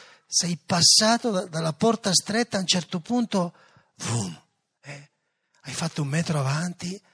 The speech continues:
e allora dici anche: "Ne è valsa la pena". Capite? Se non viene quel momento lì,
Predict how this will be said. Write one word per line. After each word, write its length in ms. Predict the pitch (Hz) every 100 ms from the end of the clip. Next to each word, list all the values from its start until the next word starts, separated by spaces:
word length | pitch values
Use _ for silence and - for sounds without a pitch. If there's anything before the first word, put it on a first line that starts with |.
| _ _ _ _ _ _ _ _ _ _ _ _ -
e 140 | 147
allora 280 | 127 160 180
dici 340 | 139 - 135
anche: 340 | 127 147 156 127
"Ne 140 | 123
è 40 |
valsa 380 | 110 117 131 -
la 140 | 127 90
pena". 360 | 135 139 120 104 - _ _ _ _ _ _ _ _ _ _ _
Capite? 440 | - 147 151 139 147
Se 160 | 170
non 220 | 170 196
viene 320 | 147 185 196 175
quel 200 | 170 160
momento 520 | 151 151 165 156 147
lì, 380 | 127 117 135